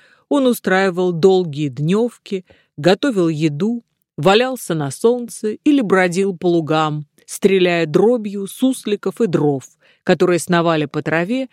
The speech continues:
и только что сами не прыгали к нему в котёл. Казалось, так жить можно было вечно,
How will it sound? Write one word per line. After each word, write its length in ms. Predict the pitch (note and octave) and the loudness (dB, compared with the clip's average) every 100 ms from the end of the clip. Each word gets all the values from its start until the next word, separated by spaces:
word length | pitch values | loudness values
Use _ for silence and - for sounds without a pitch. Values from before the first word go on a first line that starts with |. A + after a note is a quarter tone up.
| _ _ | _ _
и 80 | E4 | -2
только 300 | D#4+ C4+ A#3 | 0 0 -2
что 180 | - G3 | -2 -2
сами 400 | - E3 D#3 D3+ | 0 -2 0 -2
не 140 | E3 | -4
прыгали 500 | - A#3+ A#3+ G#3 F#3+ | -2 -2 0 -2 -2
к 100 | - | -4
нему 280 | E3 D3+ D#3 | -4 -2 -4
в 100 | - | -6
котёл. 540 | D#3 C#3 C#3 C3 C#3 _ _ _ _ _ _ _ _ _ | -6 -6 -8 -10 -12 _ _ _ _ _ _ _ _ _
Казалось, 720 | F#3 G#3 B3+ D4+ C4 A#3+ - | 2 4 2 -2 -4 -8 -2
так 320 | A#3 C#4 C4+ F3+ | 0 0 -2 -8
жить 420 | E3+ A#3+ A#3 F3 | -4 -4 -4 -4
можно 420 | F3 G3 F3 F3 | -2 -2 -2 -4
было 220 | E3+ E3+ | -2 -2
вечно, 760 | D3+ D#3 D#3 - - D3 C3 | 0 0 0 -4 -8 -8 -10